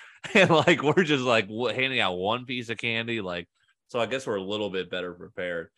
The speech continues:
My, my parents, uh, I always tell the story where they, like,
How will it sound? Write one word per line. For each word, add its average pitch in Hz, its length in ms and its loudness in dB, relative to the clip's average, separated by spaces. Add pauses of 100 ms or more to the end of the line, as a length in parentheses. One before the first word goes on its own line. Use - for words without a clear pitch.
(320)
My, 135 220 2
my 127 220 0
parents, 120 540 -4
uh, 92 500 2
I 101 100 2
always 113 180 2
tell 101 180 -2
the 95 80 -4
story 101 320 -4
where 92 200 -2
they, 98 420 0 (560)
like, 95 220 -2